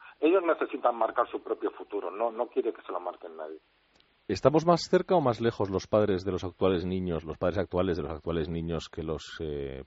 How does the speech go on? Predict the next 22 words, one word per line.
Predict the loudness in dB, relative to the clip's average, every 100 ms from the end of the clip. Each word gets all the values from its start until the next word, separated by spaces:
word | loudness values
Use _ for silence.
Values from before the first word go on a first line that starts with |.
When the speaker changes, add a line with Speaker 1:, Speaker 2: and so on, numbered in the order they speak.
| 0
Speaker 2:
padres | 2 2 0
de | -2
nuestra | -4 -2 -2
época, | -2 -4 -4 -4
de | -4
cuando | -6 -6 -6
nosotros | -6 -8
lo | -6 -4 -2
éramos? | -2 -6 0
Quiero | 4
decir, | 6 4 0
Speaker 1:
Bueno. | -2 0 4 6
Speaker 2:
en | 8
cuanto | 8 10
a | 6
sintonía, | 4 0 0 2 2 4 4 4
en | 2
cuanto | 2 2 4 6
a | 6 4 2
cubrir | 0 0 2
las | 2
necesidades, | 0 0 -2 2 4 6 6 6 4 2